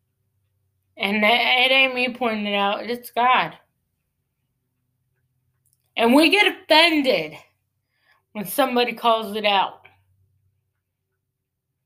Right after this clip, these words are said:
We get offended when we're calling somebody out.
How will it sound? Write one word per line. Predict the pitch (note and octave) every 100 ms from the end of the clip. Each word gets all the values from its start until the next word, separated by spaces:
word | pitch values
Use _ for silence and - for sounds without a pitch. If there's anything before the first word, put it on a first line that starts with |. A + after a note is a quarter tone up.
| _ _ _ _ _ _ _ _ _ _ _ _ _ _ _ _ _ _ _ _ _ _ _ _ _ _ _ _ _ -
We | B3+
get | C#4+ D#4+
offended | - - D#4 D#4+ E4 D4+ C4+ A#3 A3+ B3
when | C4 B3 A#3+ A#3+ A#3+
we're | C#4+ C#4+
calling | C#4+ D4+ C4+ C4 B3
somebody | A#3 C4 A#3+ A#3 A3+
out. | B3 C4+ G#3+ G#3+ -